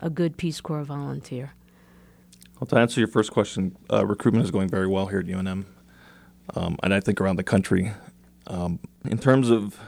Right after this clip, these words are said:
Speaker 2: finding out about Peace Corps, um, go to the website, uh, peacecorps dot gov, or the one eight hundred number, one eight hundred four two four eight five eight zero,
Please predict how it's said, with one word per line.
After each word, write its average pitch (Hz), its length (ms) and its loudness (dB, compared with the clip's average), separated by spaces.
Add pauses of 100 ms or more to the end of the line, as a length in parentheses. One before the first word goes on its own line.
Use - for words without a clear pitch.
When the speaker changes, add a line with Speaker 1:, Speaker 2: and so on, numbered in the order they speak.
(600)
Speaker 2:
finding 113 300 4
out 110 80 6
about 104 240 0
Peace 107 180 -6
Corps, 117 340 0 (540)
um, 98 200 -8
go 101 140 0
to 107 40 -4
the 104 80 2
website, 104 480 2 (840)
uh, 95 200 -4
peacecorps 110 440 4
dot 98 240 -2
gov, 107 380 0 (180)
or 104 160 0
the 95 100 0
one 101 160 2
eight 101 120 -2
hundred 104 160 0
number, 101 320 0 (100)
one 104 140 0
eight 98 100 -2
hundred 98 320 -4
four 98 180 -2
two - 160 -4
four 98 300 -2
eight 95 160 -4
five 98 260 0
eight 95 160 -4
zero, 104 460 0